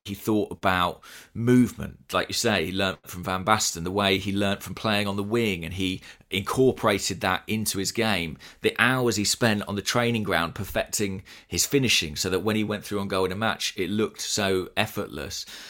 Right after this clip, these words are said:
I, I just thought it was really interesting to hear him kind of lay bare, you know, the intellect and the industry behind the brilliance. And hearing him talk,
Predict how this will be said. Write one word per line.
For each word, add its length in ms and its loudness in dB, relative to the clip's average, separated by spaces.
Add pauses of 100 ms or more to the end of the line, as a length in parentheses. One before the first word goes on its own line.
(220)
I, 240 8
I 40 12
just 200 0
thought 140 6
it 60 4
was 160 2
really 180 2
interesting 300 -2
to 120 0
hear 200 2
him 160 -2
kind 160 -2
of 80 -6
lay 360 4
bare, 600 4 (600)
you 100 0
know, 100 2
the 100 0
intellect 720 2
and 160 0
the 40 4
industry 920 -2 (260)
behind 720 0 (100)
the 140 -8
brilliance. 840 0
And 380 6 (500)
hearing 360 6
him 100 0
talk, 580 -2